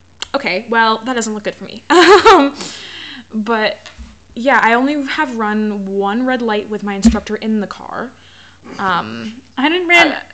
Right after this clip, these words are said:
Speaker 2: any red lights with John.
Speaker 1: <laughs> Forgot to cut his name out.
Speaker 2: His name's literally John. We could be making that up.
Speaker 1: <laughs> True, true. He's a very interesting man. We love him
Speaker 2: British
Speaker 1: very much.
Speaker 2: man.
Speaker 1: British man, yeah. So we kind of bond over that. Literally every time we get in the car, we talk about Brexit.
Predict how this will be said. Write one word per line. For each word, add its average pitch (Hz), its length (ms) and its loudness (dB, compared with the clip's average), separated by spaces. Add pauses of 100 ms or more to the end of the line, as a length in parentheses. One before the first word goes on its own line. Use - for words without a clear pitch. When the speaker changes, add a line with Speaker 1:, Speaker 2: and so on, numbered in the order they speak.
Speaker 2:
any 254 240 4
red 220 200 0
lights 302 240 6
with 269 180 2
John. 226 360 2
Speaker 1:
<laughs> - 920 -16
Forgot - 180 -20
to - 60 -20
cut - 80 -14
his 196 120 -12
name 226 160 -14
out. 254 180 -16
Speaker 2:
His 359 380 8
name's 311 240 6
literally 277 320 2
John. 214 520 -4
We 247 100 0
could 254 160 0
be 254 100 4
making 240 340 0
that 208 300 -2
up. - 60 -6
Speaker 1:
<laughs> 349 480 4
True, 175 340 -2 (240)
true. 175 260 -8 (120)
He's 285 160 2
a 302 40 0
very 302 220 0
interesting 233 480 -2
man. 190 400 -6
We 208 100 -6
love 190 200 -6
him 208 120 -10
Speaker 2:
British 302 300 2
Speaker 1:
very 208 160 -8
much. - 100 -14
Speaker 2:
man. 214 160 -12 (160)
Speaker 1:
British 302 200 -8
man, 196 160 -6
yeah. 240 180 -2
So 208 200 -6
we 226 180 -4
kind 277 200 -6
of 208 80 0
bond 202 220 0
over 214 180 -4
that. 262 320 0 (280)
Literally 220 260 0
every 214 140 -2
time 214 100 -2
we 220 60 2
get 214 100 0
in 214 40 0
the 208 80 -2
car, 226 220 -4
we 269 80 -2
talk 233 200 -6
about 202 140 -4
Brexit. 214 560 -4